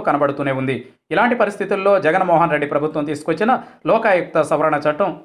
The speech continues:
అవినీతిపై బ్రహ్మాస్త్రమే అవుతుందని చెప్పడంలో సందేహం లేదు. ఎక్కడ అక్రమాలు జరిగాయని భావించినా, ప్రజాధనం దుర్వినియోగం అయిందనుకున్నా, లోకాయుక్త తనంత తానే దర్యాప్తు చేస్తుంది. ఎవరి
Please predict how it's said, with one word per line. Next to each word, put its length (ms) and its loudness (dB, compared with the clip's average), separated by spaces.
అవినీతిపై 440 0
బ్రహ్మాస్త్రమే 580 0
అవుతుందని 400 -2
చెప్పడంలో 420 0
సందేహం 400 0
లేదు. 160 -4
ఎక్కడ 300 0
అక్రమాలు 380 2
జరిగాయని 500 2
భావించినా, 380 0
ప్రజాధనం 460 4
దుర్వినియోగం 500 0
అయిందనుకున్నా, 480 0
లోకాయుక్త 520 2
తనంత 360 2
తానే 240 2
దర్యాప్తు 400 0
చేస్తుంది. 380 -4
ఎవరి 140 4